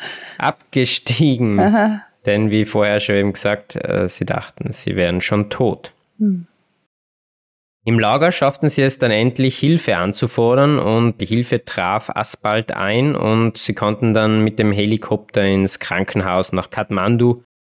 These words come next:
Speaker 1: der Hauptstadt Nepals, gebracht werden. Und jetzt gleich die guten Nachrichten vorweg, beide überlebten.
Speaker 2: Sehr gut, mit ein paar Zechen weniger.
Speaker 1: Kommen wir jetzt genau dazu. Yasushi
Speaker 2: Ja.
Speaker 1: Yamanoi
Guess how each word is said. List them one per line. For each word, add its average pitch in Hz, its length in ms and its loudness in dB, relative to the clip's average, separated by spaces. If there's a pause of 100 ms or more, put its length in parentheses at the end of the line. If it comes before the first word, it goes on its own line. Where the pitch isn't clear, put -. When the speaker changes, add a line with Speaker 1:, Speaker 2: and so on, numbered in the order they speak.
(220)
Speaker 1:
der 98 140 -2
Hauptstadt 98 480 -2
Nepals, 95 560 0
gebracht - 480 -4
werden. 82 380 -2 (800)
Und 151 340 0
jetzt 101 300 0
gleich 98 420 -2
die 104 100 -2
guten 113 380 0
Nachrichten 104 800 -4
vorweg, 104 680 -2 (120)
beide 104 400 -2
überlebten. 95 800 -2 (420)
Speaker 2:
Sehr 185 400 2
gut, 180 400 0
mit 202 120 4
ein 190 100 2
paar 190 160 -2
Zechen 202 520 4
weniger. 208 680 2 (400)
Speaker 1:
Kommen 113 180 -2
wir 101 80 2
jetzt - 200 -2
genau 92 300 0
dazu. 139 460 0 (480)
Yasushi 139 720 2
Speaker 2:
Ja. 135 80 6
Speaker 1:
Yamanoi 120 1000 2